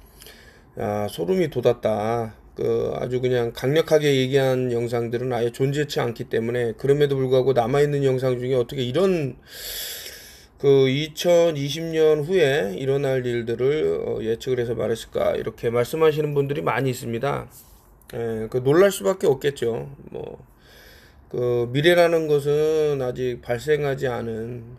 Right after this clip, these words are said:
그 참, 아, 미지수,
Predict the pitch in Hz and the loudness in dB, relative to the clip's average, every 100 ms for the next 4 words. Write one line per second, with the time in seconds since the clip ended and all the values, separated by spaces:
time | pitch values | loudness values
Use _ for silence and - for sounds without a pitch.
0 | - - - - - - 50 - - - | -16 -12 -10 -10 -14 -14 -14 -14 -16 -20
1 | - - - - - - - - - - | -20 -20 -20 -20 -20 -20 -20 -20 -20 -16
2 | - 117 113 110 110 139 151 143 123 | -2 0 0 0 -2 -2 -2 -2 -2